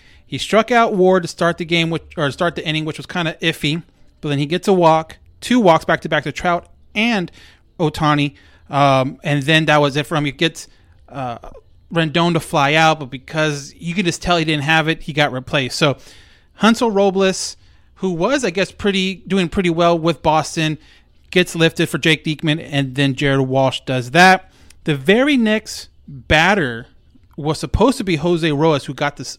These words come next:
Rojas, who got the start. But for whatever reason, I don't know if Maddon, I didn't, I didn't see numbers, I didn't look up numbers, but I don't know if Suzuki just had a better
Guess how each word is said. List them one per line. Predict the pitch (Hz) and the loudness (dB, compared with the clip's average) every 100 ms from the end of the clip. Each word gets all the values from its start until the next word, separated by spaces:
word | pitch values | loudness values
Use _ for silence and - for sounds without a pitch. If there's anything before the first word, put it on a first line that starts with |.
| _ | _
Rojas, | 151 165 185 143 131 | -2 0 0 -2 -2
who | 143 | -8
got | 127 143 | -6 -6
the | - | -6
start. | - - 190 233 120 - _ _ _ _ - _ _ _ _ | -14 -8 -6 -4 -6 -10 _ _ _ _ -20 _ _ _ _
But | - 165 - | -2 -2 -2
for | 175 | -4
whatever | 165 175 196 208 | 0 0 0 0
reason, | 180 190 180 202 196 - - - - | 0 -2 -2 -4 -4 -10 -20 -14 -4
I | 175 | 0
don't | 175 160 | 0 0
know | 165 165 165 160 | 0 2 2 0
if | 143 147 135 - - _ | -2 -4 -4 -10 -20 _
Maddon, | 156 151 156 156 160 | -2 2 2 2 0
I | |
didn't, | 165 175 - | -2 -2 -8
I | - | -4
didn't | 170 170 | -4 -4
see | 180 | -6
numbers, | 151 156 165 175 160 | -2 0 0 0 0
I | 156 | -2
didn't | 156 | -2
look | 151 165 | -4 -6
up | 139 | -6
numbers, | 156 160 147 | -4 -4 -4
but | 147 | -6
I | |
don't | 165 | -4
know | 151 151 | -2 -2
if | 139 143 - | -2 -4 -6
Suzuki | - 135 147 143 156 | -6 -2 -2 -2 -6
just | 139 | -4
had | 156 139 | -2 -2
a | |
better | 127 143 143 139 131 | 0 2 4 2 0